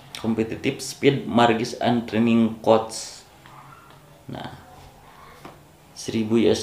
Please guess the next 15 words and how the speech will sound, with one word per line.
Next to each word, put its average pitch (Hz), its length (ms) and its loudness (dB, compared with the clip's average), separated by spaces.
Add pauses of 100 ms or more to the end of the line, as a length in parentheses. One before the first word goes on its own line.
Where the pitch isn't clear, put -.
dollar, 110 240 8
no 113 320 4
deposit 110 560 -2
bonus, 110 400 2
registrasi 110 880 0
tanpa - 720 0
verifikasi 113 800 0
broken 113 720 -2
forex. - 1200 -6 (1040)
Nah, - 320 -14
gitu. - 240 -14 (4000)
Nah, - 160 -6
pokoknya 113 320 -2
begitu 117 400 2
ya. 131 240 6